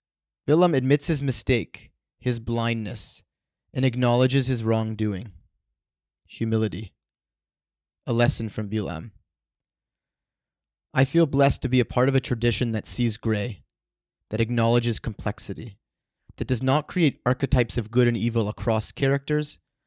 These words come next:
but rather within the psyche of the characters themselves.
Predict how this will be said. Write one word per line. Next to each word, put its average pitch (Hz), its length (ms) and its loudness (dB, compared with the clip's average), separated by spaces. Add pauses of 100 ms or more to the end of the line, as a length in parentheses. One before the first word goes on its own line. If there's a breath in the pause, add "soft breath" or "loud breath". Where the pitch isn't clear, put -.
(140)
but 123 80 2
rather 127 360 4
within 123 260 2
the 113 80 -2
psyche 127 460 0
of 104 80 -4
the 113 80 -6
characters 117 520 0
themselves. - 760 -8